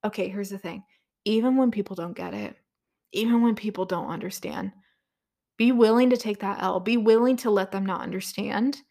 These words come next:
in order for you to build your dream business and your dream life.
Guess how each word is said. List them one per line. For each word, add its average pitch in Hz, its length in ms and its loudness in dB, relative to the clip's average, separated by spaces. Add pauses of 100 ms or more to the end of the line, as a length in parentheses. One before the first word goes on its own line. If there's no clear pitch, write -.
(520)
in 214 160 4
order 208 440 4
for 214 200 -2
you 190 320 -2
to 190 160 -6
build 185 420 2
your 185 400 0
dream 180 320 -6
business 185 540 -4
and 185 180 0
your 180 240 0
dream 180 300 -6
life. 185 340 -6